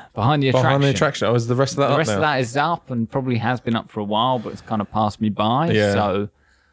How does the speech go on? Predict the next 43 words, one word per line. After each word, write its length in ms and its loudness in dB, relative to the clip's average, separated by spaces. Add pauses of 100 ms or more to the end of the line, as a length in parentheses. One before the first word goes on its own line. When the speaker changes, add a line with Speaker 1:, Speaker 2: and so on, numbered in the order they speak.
(440)
Speaker 1:
I 40 -18
should 200 -12
probably 360 0
watch 360 -2
that. 300 -2 (140)
Anyway, 360 6
let's 160 2
move 260 4
on 160 4
to 80 2
the 80 4
news. 480 4 (420)
And, 420 2
uh, 300 2 (480)
Josh, 500 2 (180)
I 140 4
don't 140 4
know, 260 6
but 160 4
it 140 2
seems 340 0
to 120 0
me 420 0
like 480 -4 (680)
Star 360 0
Wars 300 2
Rise 320 0
of 60 -4
the 80 -2
Resistance 640 -4
has 120 -8
been 200 -8
such 280 -10
a 60 -14
popular 560 -8
ride 380 -4
since 320 -12
it 120 -16
opened. 400 -6 (500)
You 160 0
could 160 0
probably 440 4
watch 720 0